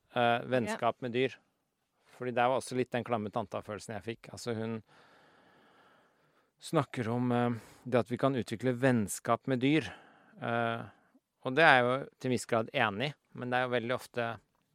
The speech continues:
Speaker 1: jeg, jeg er enig i det. Altså, alle som har hund, er veldig opptatt av det her, hvor god venn de er med hunden sin, ikke sant? Hvor menneskets beste venn. Ehm, så at vi kan utvikle vennskap med dyr, er jeg veldig enig i.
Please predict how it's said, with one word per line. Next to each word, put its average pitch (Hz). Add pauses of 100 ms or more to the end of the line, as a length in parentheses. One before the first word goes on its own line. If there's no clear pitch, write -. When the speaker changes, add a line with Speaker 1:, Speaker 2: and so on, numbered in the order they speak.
(300)
Speaker 1:
jeg, 190
jeg 190
er 175
enig 107
i 110
det. 143
Altså, 147
alle 120
som 135
har 127
hund, 139
er 117
veldig 104
opptatt -
av 113
det 104
her, 101
hvor 104
god 107
venn 95
de 101
er 95
med 98
hunden 98
sin, 120
ikke 110
sant? 110
Hvor 110
menneskets 107
beste -
venn. 110 (1120)
Ehm, 110 (800)
så 131
at 123
vi 131
kan 139
utvikle 120
vennskap 120
med 131
dyr, 151
er 131
jeg 120
veldig 113
enig 98
i. 95